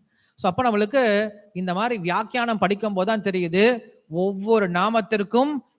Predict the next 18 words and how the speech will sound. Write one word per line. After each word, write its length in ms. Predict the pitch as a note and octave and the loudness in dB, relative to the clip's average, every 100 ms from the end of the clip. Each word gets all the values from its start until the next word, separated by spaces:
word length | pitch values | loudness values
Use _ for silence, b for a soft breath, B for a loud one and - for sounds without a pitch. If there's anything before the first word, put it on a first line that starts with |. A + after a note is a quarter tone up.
| - | -6
எவ்வளவு 580 | F3+ F#3 F#3 A3 A3+ G#3 | -4 -4 0 2 2 2
அர்த்தம், 500 | F3 F3+ - A3+ F#3+ | -2 -4 -4 -4 -2
ஆழமான 540 | E3 G#3 A3+ G#3+ A3 | 2 2 2 2 2
அர்த்தங்கள் 420 | F#3 - G#3 G3 | 2 2 2 2
இருக்கு. 340 | E3 D#3+ E3 D3+ | 2 -2 -2 -4
நம்ம 240 | G3 A3+ | 0 0
நினைப்போம் 280 | C4 A#3+ G3 - | 0 -2 -4 -4
பத்மநாபன் 540 | F#3 F3+ G3+ F#3 A3 G3+ | -8 -4 -2 0 -2 -2
அப்படின்னா 500 | G3+ C4 C4 G#3+ G#3+ b b _ _ _ | -2 0 0 0 -4 b b _ _ _
அவருடைய 420 | A3 A3+ A3 G#3+ | -8 -6 -4 -2
தொப்புல 120 | G#3+ A3+ | -2 0
இருந்து 160 | A#3 | 0
தாமரை 360 | G#3 G3+ G#3 F#3+ | 2 4 4 2
வருதுன்னு 260 | F3+ G#3 | 2 0
நினைச்சிட்டு 120 | F#3 G3+ | 0 0
இருப்போம். 320 | F3 D#3 D3 D#3+ | 0 -4 -6 -6
But 140 | F3+ | -4
இங்க 520 | F3 F#3 G3+ A#3+ A#3+ | -2 2 4 4 2